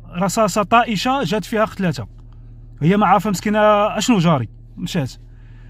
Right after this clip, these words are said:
والله يحضر السلامه والله يحد الباس، هادشي اللي نقول لكم، وردوا البال لوليداتكم. و-، و-، و-، وراه من الصغر الا كان الدري مربي والصلاه والدين وشاف والديه مزيانين،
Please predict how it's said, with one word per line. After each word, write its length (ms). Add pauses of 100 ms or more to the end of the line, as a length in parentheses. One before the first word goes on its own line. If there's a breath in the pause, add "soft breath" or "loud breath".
(600 loud breath)
والله 400
يحضر 280
السلامه 540
والله 160
يحد 260
الباس، 360
هادشي 220
اللي 120
نقول 160
لكم، 380
وردوا 540
البال 200
لوليداتكم. 680 (580 loud breath)
و-، 1000
و-، 40 (200)
و-، 260 (300 loud breath)
وراه 140
من 60
الصغر 420
الا 140
كان 160
الدري 260
مربي 480
والصلاه 680
والدين 640
وشاف 340
والديه 380
مزيانين، 500